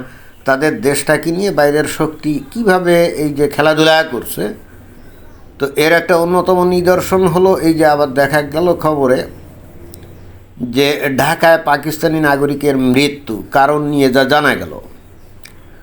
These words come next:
তো এই সমস্ত হলো, আহ, রীতিমতো ভুতুড়ে কর্মকাণ্ড এই যে ঢাকায় চলছে। কিছুকাল আগে আমরা শুনছিলাম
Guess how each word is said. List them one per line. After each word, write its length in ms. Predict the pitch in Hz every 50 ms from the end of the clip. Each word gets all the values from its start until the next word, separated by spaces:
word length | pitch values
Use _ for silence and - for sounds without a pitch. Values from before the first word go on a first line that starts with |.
| - - - - - -
তো 380 | - 143 143 143 147 147 - - - - - -
এই 120 | 175 175
সমস্ত 320 | - 196 202 190 196 -
হলো, 240 | 202 190 190 190 190
আহ, 640 | 160 143 160 165 165 160 156 - - - - - 156
রীতিমতো 400 | 165 175 170 185 170 175 165 156
ভুতুড়ে 500 | 110 95 110 139 151 156 190 185 190 185
কর্মকাণ্ড 720 | 185 175 170 165 160 165 160 - 151 151 156 156 151 151
এই 160 | 143 135 147
যে 100 | 151 147
ঢাকায় 560 | 139 139 147 151 - 151 143 131 92 - 139
চলছে। 400 | 127 - 156 143 120 - - 131
কিছুকাল 380 | 127 160 147 156 151 151 156 156
আগে 340 | 151 151 151 143 139 131 127
আমরা 180 | 139 143 139
শুনছিলাম 540 | 131 147 156 151 156 156 143 127 123 123 123